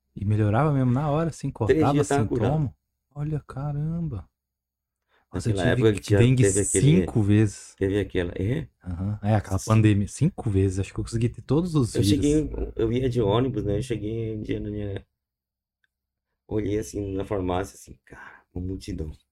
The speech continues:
Speaker 1: Ah, é?
Speaker 2: gigante,
Speaker 1: Lá, a farmácia dele lá em Pedro
Speaker 2: tudo com
Speaker 1: Juan.
Speaker 2: senha, assim.
Speaker 1: <laughs> É mesmo?
Speaker 2: E pra tomar injeção. E
Speaker 1: É um preparado de ervas que ele faz? Como é?
Speaker 2: Não, é,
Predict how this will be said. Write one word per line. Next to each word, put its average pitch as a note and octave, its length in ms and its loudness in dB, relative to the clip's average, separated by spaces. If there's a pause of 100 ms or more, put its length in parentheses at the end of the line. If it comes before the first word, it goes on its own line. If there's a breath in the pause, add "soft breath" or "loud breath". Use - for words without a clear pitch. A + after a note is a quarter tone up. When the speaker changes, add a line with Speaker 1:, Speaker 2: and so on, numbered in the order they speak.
(140)
Speaker 1:
Ah, A2 180 0
é? A2 200 6
Speaker 2:
gigante, F#2+ 260 0
Speaker 1:
Lá, A2 240 2
a - 40 -8
farmácia A2 340 4
dele A2+ 120 6
lá A#2 80 6
em A#2 40 2
Pedro C#3 200 4
Speaker 2:
tudo C3 100 6
com B2+ 100 6
Speaker 1:
Juan. A2+ 80 6
Speaker 2:
senha, F#2+ 460 2
assim. F#2 320 -6 (220)
Speaker 1:
<laughs> - 380 -14
É C#3+ 160 4
mesmo? G3+ 420 2
Speaker 2:
E - 80 -2
pra - 200 2
tomar C3 220 -2
injeção. C3+ 520 0 (1800)
E G2+ 520 -4
Speaker 1:
É G2+ 60 4
um G#2+ 40 6
preparado A#2 500 6
de G#2+ 160 4
ervas G2 320 4
que - 100 -6
ele E2+ 80 -4
faz? - 400 -4
Como F#2 160 -6
é? F2+ 80 -10 (560)
Speaker 2:
Não, F#2 180 0
é, F2 340 0